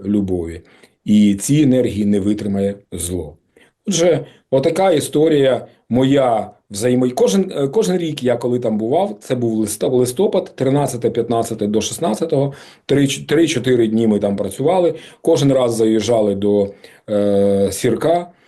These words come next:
і кожен раз я купався в тому космосі. Е, але перший ефект, е, пірнання був,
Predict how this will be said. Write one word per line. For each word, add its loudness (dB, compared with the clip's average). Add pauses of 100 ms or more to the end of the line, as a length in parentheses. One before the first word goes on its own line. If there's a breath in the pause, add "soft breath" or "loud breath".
(200 soft breath)
і 0
кожен 0
раз 0
я 0
купався -2
в -4
тому -4
космосі. -6 (380 loud breath)
Е, -2
але 2 (340 loud breath)
перший 0
ефект, -2 (360 soft breath)
е, 2 (160)
пірнання 2
був, 0